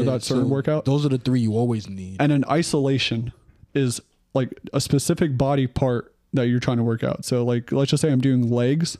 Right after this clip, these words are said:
Speaker 1: but I wanna work out, like, my quad, then I do leg raises 'cause it works out my specific quad. So that's an, that's an isolation workout. But if I'm doing squats, then it works out my quad, my, whatever this is right here,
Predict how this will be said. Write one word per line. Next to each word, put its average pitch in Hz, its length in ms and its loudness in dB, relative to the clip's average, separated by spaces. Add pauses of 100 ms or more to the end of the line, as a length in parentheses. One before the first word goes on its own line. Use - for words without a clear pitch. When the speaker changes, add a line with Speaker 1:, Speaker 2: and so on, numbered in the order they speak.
(500)
Speaker 1:
but 127 120 -2
I - 20 2
wanna 127 240 2
work 127 220 0
out, 120 240 -2
like, 120 180 0
my 117 300 0 (140)
quad, 127 420 -2 (600)
then 123 100 2
I 127 60 2
do 131 180 2
leg 135 240 2
raises - 480 -4 (800)
'cause 127 160 2
it 135 40 4
works 135 280 0
out 127 200 2
my 120 120 2
specific 123 400 -4
quad. 127 320 -2
So 123 100 -2
that's 131 240 -2
an, 123 140 0
that's 139 200 -2
an 135 80 0
isolation 123 460 0
workout. 127 280 -2
But 127 80 0
if - 80 -2
I'm 135 120 2
doing 139 200 2
squats, 139 520 -2 (360)
then 131 100 0
it 127 40 2
works 131 160 0
out 123 60 0
my 120 100 0
quad, 123 520 -2 (720)
my, 120 420 -2 (280)
whatever 117 260 -6
this 117 240 -6
is 120 180 -4
right 117 140 0
here, 120 380 0